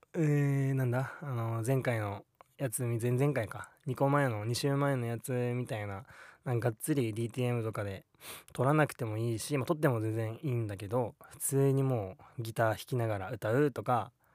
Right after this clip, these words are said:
まあ、ピアノ弾きながらとか、とかもう歌、アカペラでも全然いいんで、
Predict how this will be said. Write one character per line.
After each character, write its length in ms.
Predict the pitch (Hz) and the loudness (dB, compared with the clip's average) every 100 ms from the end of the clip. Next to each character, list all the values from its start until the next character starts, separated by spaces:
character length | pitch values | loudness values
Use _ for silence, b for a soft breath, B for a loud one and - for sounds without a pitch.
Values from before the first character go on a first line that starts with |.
| b b b b b | b b b b b
ま 100 | 117 | -4
あ、 20 | |
ピ 120 | 120 | 0
ア 40 | 110 | 0
ノ 80 | |
弾 80 | 104 | -2
き 100 | - | -4
な 100 | 107 | -4
が 120 | 107 | -2
ら 200 | 110 135 | 2 2
と 120 | 123 110 | 0 -2
か、 180 | 101 - _ _ _ _ _ _ _ _ - | -6 -10 _ _ _ _ _ _ _ _ -12
と 80 | 117 | -4
か 60 | |
も 220 | 107 104 107 | -2 -2 -2
う 40 | |
歌、 340 | 170 147 156 - _ _ | 0 6 6 6 _ _
ア 80 | - | -6
カ 140 | - 147 | -2 4
ペ 100 | 151 | 6
ラ 140 | 139 | 8
で 80 | 143 | 6
も 200 | 107 107 | 2 -2
全 200 | 110 110 | 0 0
然 160 | 113 | 0
い 60 | 110 | -2
い 40 | |
ん 140 | 107 98 | -2 -4
で、 180 | 95 | -8